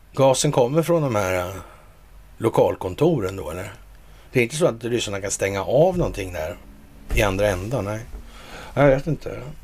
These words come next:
Kan ju vara så. Mm. Konstigt det där att de inte tänkte på det. Kanske de gjorde det. Jag vet inte.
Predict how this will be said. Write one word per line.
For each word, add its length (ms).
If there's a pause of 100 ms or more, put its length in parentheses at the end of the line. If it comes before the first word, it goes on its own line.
(280)
Kan 120
ju 60
vara 180
så. 220 (840)
Mm. 240 (1400)
Konstigt 500
det 60
där 120
att 80
de 100
inte 160
tänkte 300
på 80
det. 140 (800)
Kanske 240
de 120
gjorde 220
det. 100 (380)
Jag 80
vet 200
inte. 200